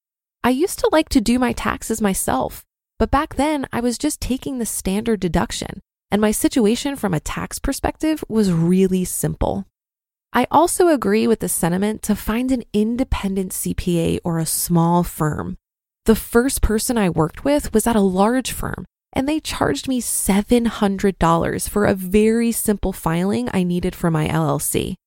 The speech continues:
I also didn't trust this person's knowledge base due to a number of inconsistencies in his advice.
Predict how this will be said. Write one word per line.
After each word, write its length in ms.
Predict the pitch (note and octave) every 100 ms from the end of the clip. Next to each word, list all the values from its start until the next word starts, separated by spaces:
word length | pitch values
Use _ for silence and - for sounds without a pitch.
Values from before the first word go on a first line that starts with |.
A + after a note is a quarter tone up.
| _ _ _ _ -
I 120 | A#3
also 300 | C4 D4+ E4+
didn't 320 | A3+ B3+ C4
trust 400 | - - A3 -
this 160 | G#3 -
person's 460 | - G3+ G#3+ F3+
knowledge 400 | E3 F#3 B3 F3
base 320 | - - - - _ _
due 160 | - C4
to 160 | -
a 60 | B3+
number 400 | G#3 G3+ C4 C4+
of 220 | - G3
inconsistencies 1200 | - G#3+ B3 - G3 - D#4+ - G#3 F#3 D3+ D3+ -
in 120 | F3+
his 140 | E3+
advice. 640 | D#3+ D3 F3+ G3 - -